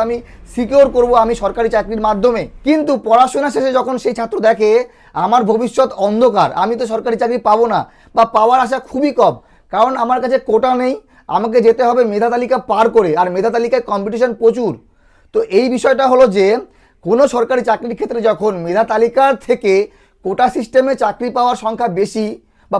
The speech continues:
পার্সেন্টেজ বেশি, তখনই সমস্যা। তো এবার বিষয় হলো বাংলাদেশের এই কোটা সিস্টেম সরকার পরিবর্তন করবে কিনা জানি না। তবে এই যে আন্দোলন চলছে, এই আন্দোলনে যে এতগুলো প্রাণ যাচ্ছে, এর দায়ভার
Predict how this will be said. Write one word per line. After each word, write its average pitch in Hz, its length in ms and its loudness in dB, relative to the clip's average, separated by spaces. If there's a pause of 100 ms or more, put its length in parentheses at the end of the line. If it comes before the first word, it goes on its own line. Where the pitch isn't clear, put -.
পার্সেন্টেজ 240 420 0 (100)
বেশি, 214 200 0 (380)
তখনই 220 340 -2
সমস্যা। 233 360 -2 (280)
তো 220 40 0 (160)
এবার 247 240 4
বিষয় 262 200 2
হলো 277 100 4 (140)
বাংলাদেশের 226 520 4
এই 247 60 2 (100)
কোটা 175 280 -2
সিস্টেম 262 340 -4 (400)
সরকার 202 360 0
পরিবর্তন 240 320 2 (120)
করবে 208 260 4
কিনা 247 160 -2 (100)
জানি 220 220 0
না। 240 60 2 (120)
তবে 240 200 4 (500)
এই 240 220 0 (100)
যে 277 80 4 (140)
আন্দোলন 226 300 2 (100)
চলছে, 214 240 4 (200)
এই 240 80 2 (200)
আন্দোলনে 240 520 0
যে 208 60 0 (160)
এতগুলো 220 340 -2 (140)
প্রাণ 196 180 -4 (120)
যাচ্ছে, 214 280 -2 (220)
এর 254 100 6 (120)
দায়ভার 214 380 0